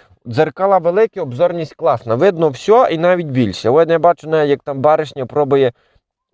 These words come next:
паралельно припаркуватися, вона собі там повиставляла метки.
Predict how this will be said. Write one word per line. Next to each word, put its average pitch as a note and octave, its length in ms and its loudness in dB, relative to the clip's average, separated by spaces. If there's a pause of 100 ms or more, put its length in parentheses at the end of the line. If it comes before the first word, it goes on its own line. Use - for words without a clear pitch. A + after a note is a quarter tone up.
(100)
паралельно D3 540 2
припаркуватися, C3+ 960 -2
вона B2 200 -2
собі A#2+ 220 -8
там A2+ 180 -10
повиставляла A2+ 800 -4
метки. A#2+ 600 -8